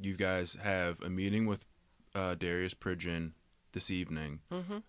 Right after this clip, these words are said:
Speaker 1: and on Wednesday you have a, uh, press conference. Tell us a little bit more about that, if you, if you will.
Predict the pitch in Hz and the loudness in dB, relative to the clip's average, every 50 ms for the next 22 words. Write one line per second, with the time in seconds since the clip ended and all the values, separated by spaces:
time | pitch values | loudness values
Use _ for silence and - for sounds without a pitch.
0 | _ _ - - 90 90 92 90 87 87 87 87 90 90 90 92 92 90 - - | _ _ -8 -4 -2 0 2 2 2 0 0 0 0 2 2 2 0 0 0 0
1 | 87 85 85 82 80 82 82 - - - - 90 87 90 87 85 85 82 82 80 | 0 2 2 0 0 -2 -4 -8 -14 -14 -10 -8 -4 -2 0 0 0 0 0 -2
2 | 80 - - - - - 82 82 80 78 78 78 78 78 78 - _ _ _ _ | -4 -6 -10 -14 -8 -6 -4 -2 -2 -2 -2 -4 -6 -8 -10 -14 _ _ _ _
3 | _ _ _ _ - 87 82 78 78 78 - - 85 85 - - 87 76 67 - | _ _ _ _ -6 -4 -4 -4 -4 -6 -6 -6 -6 -6 -4 -4 -6 -6 -6 -6
4 | - 76 73 71 - - - - _ _ _ _ - - 95 90 85 - 92 87 | -8 -8 -8 -8 -8 -12 -14 -16 _ _ _ _ -12 -6 -4 -4 -4 -4 -4 -4
5 | 85 82 78 78 80 78 - - 82 82 78 78 73 - 76 78 - 78 73 71 | -4 -4 -2 -4 -4 -4 -4 -6 -6 -6 -6 -6 -6 -6 -8 -8 -6 -6 -6 -8
6 | 69 - _ _ _ _ _ _ _ _ _ _ - - - - 90 82 78 78 | -8 -10 _ _ _ _ _ _ _ _ _ _ -20 -14 -8 -6 -4 -4 -4 -6
7 | - - - - 87 82 80 73 69 71 76 | -8 -12 -12 -8 -6 -4 -4 -4 -4 -6 -8